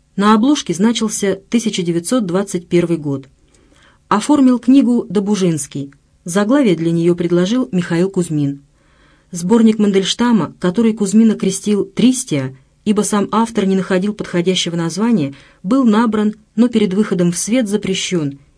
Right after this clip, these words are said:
и появился только после переселения издательства в Берлин. Так записал со слов Блоха журналист Афросимов много лет спустя. Глава третья. Между «Тристия», тысяча девятьсот двадцать второй год,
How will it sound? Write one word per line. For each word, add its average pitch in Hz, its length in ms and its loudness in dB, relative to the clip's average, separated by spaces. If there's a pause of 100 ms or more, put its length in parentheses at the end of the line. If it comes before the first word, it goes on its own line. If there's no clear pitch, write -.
(120)
и 208 80 -6
появился 247 560 2
только 220 320 -2
после 196 300 -4
переселения 196 680 0
издательства 214 560 -4
в 175 80 -4
Берлин. 156 540 -2 (800)
Так 233 180 2
записал 196 420 0
со 185 200 -2
слов 196 320 -4
Блоха 233 480 0 (160)
журналист 180 640 0
Афросимов 196 720 -2
много 202 300 0
лет 170 200 0
спустя. 139 540 -10 (1000)
Глава 226 340 4
третья. 156 560 0 (720)
Между 196 400 4
«Тристия», 240 680 4 (380)
тысяча 226 300 2
девятьсот 196 460 2
двадцать 190 340 -2
второй 185 340 0
год, 170 300 -2